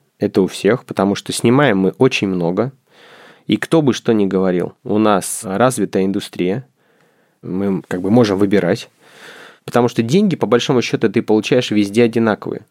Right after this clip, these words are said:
Поэтому тебе важно, ну, чтобы тебе это нравилось, удовлетворение какое-то было. Посоветуешься с женой,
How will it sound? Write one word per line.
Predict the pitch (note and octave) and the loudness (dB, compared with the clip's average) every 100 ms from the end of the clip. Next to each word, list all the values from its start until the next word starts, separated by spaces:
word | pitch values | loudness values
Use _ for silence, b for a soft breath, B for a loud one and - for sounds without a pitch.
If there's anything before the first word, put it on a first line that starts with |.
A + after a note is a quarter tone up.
| _ | _
Поэтому | F#2+ F#2 A#2+ | -4 0 -2
тебе | - C#3 E3+ | 2 2 4
важно, | A#2+ C3 B2 G#2 F2 _ _ A#2+ | 4 2 2 0 -2 _ _ -2
ну, | A#2+ | 0
чтобы | - G#2 - | 0 -2 -2
тебе | A2 G#2 | 2 2
это | F2+ | 2
нравилось, | F2+ C3+ D#3+ B2+ G2+ | 0 4 4 2 -2
удовлетворение | F#2+ F2+ G2 B2+ C#3 | -4 -2 0 0 0
какое-то | F#2+ - G2 F#2+ | -2 -4 -2 -2
было. | F#2 - - _ _ _ _ | -2 -4 -14 _ _ _ _
Посоветуешься | - - A#2+ D3+ A#2 - F#2 | -6 2 4 4 2 -2 -6
с | F2+ | -4
женой, | G#2+ D3+ G2 A2 | 0 2 2 0